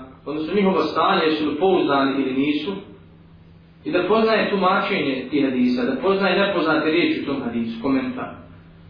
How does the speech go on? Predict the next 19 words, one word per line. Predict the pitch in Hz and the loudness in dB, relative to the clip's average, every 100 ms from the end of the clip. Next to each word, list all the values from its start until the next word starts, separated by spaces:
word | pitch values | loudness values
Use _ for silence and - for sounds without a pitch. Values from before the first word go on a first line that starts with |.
| - - - - - - | -20 -20 -20 -20 -18 -8
Znači, | 131 143 | -6 -4
većinu | 160 - 208 170 | -2 0 2 2
hadisa. | 143 127 123 123 123 | 2 2 2 0 0
Bilo | 196 185 | 2 2
je | 170 160 | 2 0
među | 165 | 0
islamskim | 190 190 156 151 160 | 0 0 -2 -2 -2
učenjacima | 190 170 156 151 147 151 139 135 | -2 -2 0 0 0 0 -2 0
koji | 135 | -2
su | - | 0
poznavali | 139 131 151 165 165 151 131 - - - - | -2 0 2 2 2 2 0 -4 -14 -16 -8
na | 139 | -6
stotine | - 190 196 - 143 135 | -2 2 2 2 -2 -2
hiljada | 165 190 180 170 170 175 | -2 0 2 2 2 0
hadisa, | 175 175 175 180 170 170 - - - - - - - - - - - - - - - - - - - - | -2 -4 -4 -2 -2 -4 -10 -18 -20 -20 -20 -20 -20 -20 -20 -20 -20 -20 -20 -20 -20 -20 -20 -20 -20 -8
a | 131 135 | 0 2
za | 143 | 4
imama | 143 147 160 - 170 165 | 4 4 4 4 2 0
Ahmeda | 175 156 180 185 - | -2 -2 -2 -4 -10